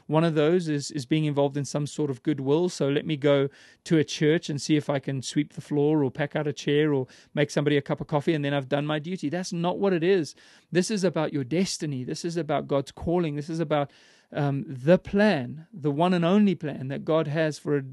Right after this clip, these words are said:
the redemption of all people, um, in this world. And, and, and it comes through, uh, it comes through the church, the local body. And so Ephesians one verse twenty-two says, "He is in charge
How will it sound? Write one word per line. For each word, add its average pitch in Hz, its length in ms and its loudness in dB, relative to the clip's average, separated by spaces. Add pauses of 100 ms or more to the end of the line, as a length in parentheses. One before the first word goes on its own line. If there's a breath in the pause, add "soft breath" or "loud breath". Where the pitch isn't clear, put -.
the 139 180 0
redemption 143 600 -2
of 135 120 -4
all 135 140 -2
people, 160 480 -4 (400 soft breath)
um, 139 180 0
in 156 140 2
this 143 180 -2
world. 165 280 2
And, 147 200 -4
and, 151 240 -2
and 156 140 0
it 151 80 -6
comes 170 440 -2
through, 147 380 0 (420 soft breath)
uh, 143 80 -8
it 147 120 -8
comes 165 320 -4
through 143 500 -2
the 139 140 -10
church, - 640 -8
the 151 80 -4
local 147 420 2
body. 139 280 -2
And 135 120 -8
so 165 160 4 (360 soft breath)
Ephesians 202 460 6
one 185 200 4
verse 175 140 2
twenty-two 185 440 0
says, 160 300 2
"He 240 420 2
is 208 100 2
in 208 200 2
charge 196 520 2